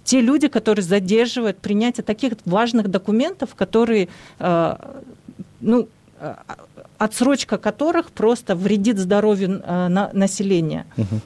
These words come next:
Speaker 1: Поэтому, э, с-, нужно принять срочные шаги. И даже вот, э, просто взять пример, эм, Китая.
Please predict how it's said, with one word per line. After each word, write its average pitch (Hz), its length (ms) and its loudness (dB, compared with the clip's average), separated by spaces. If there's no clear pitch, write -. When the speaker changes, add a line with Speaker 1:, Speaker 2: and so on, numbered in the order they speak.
Speaker 1:
Поэтому, 214 460 2
э, 180 380 0
с-, 175 120 -10
нужно 240 420 2
принять 226 360 2
срочные 247 560 0
шаги. 175 420 -2
И 196 240 -2
даже 220 380 2
вот, 214 240 0
э, 185 320 -2
просто 294 320 -2
взять 214 300 0
пример, 226 680 2
эм, 165 600 -4
Китая. 180 540 0